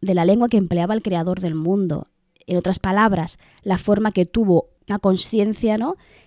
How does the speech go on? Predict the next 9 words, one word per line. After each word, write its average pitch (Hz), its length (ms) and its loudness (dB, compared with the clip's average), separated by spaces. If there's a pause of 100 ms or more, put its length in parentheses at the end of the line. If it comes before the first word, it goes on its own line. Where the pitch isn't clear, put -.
de 208 240 0
crear 190 400 0
todo 214 180 0
el 208 80 2
universo, 175 720 0 (160)
que - 80 -8
fue 190 340 0
justamente 190 760 -2 (200)
nombrándola. 151 800 -6